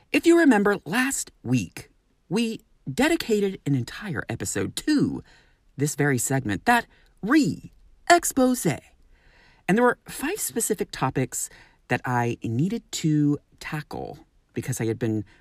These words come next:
so bombarded with all sorts of various questions, comments, and concerns by you, the listeners, in hopes to just, like,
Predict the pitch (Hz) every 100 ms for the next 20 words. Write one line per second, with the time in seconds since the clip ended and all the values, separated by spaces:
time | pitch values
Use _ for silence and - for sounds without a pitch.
0 | _ - - 233 101 98 98 101 104 113
1 | - 262 330 - 165 165 - 135 127 -
2 | - - _ _ 160 233 226 - - 165
3 | - 160 160 - 123 113 - - 302 370
4 | 381 - 240 214 - - 120 226 330 147
5 | 131 127 127 120 131 131 127 - - -
6 | - - _ _ - 339 330 226 208 -
7 | - - 185 180 175 - _ _ _ _
8 | _ _ _ 127 - - 117